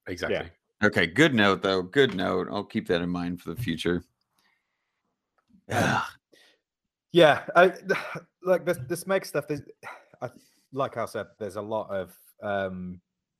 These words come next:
Speaker 2: there's a lot of brands that are like that, where it's, it's kind of, uh, func-, uh, form before function. Um,
Speaker 3: Mm-hmm.
Speaker 2: and yeah, some of the, like, the, I don't wanna say, like,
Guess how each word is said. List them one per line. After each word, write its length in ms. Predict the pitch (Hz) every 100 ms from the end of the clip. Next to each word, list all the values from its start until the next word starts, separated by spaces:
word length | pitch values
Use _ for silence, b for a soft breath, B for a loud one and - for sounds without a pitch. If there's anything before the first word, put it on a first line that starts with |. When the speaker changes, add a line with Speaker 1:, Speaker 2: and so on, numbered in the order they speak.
| _ _ _ 110
Speaker 2:
there's 140 | 113
a 40 |
lot 140 | 120 110
of 60 |
brands 280 | 113 110 104
that 60 | -
are 60 |
like 200 | 110 110
that, 140 | 123 104
where 100 | 98
it's, 220 | 87 - b b b
it's 100 | -
kind 140 | - 98
of, 160 | 90 - - _ _
uh, 440 | 101 95 92 - - - _ _ _ - - -
func-, 320 | 107 104 -
uh, 240 | 120 98
form 360 | - - 107 104
before 280 | 101 117 101
function. 500 | 110 107 - 113 110 _ _ -
Um, 220 | 107 104
Speaker 3:
Mm-hmm. 180 | 92 92 - b b b b b -
Speaker 2:
and 200 | 113 120 -
yeah, 180 | 120 95
some 180 | - 113
of 60 |
the, 480 | 107 104 101 98 - -
like, 360 | 107 92 -
the, 280 | 98 95 92 - - B B - _ _ _
I 60 | 147
don't 100 | 185
wanna 120 | 196
say, 200 | 185 165
like, 300 | 139 123 -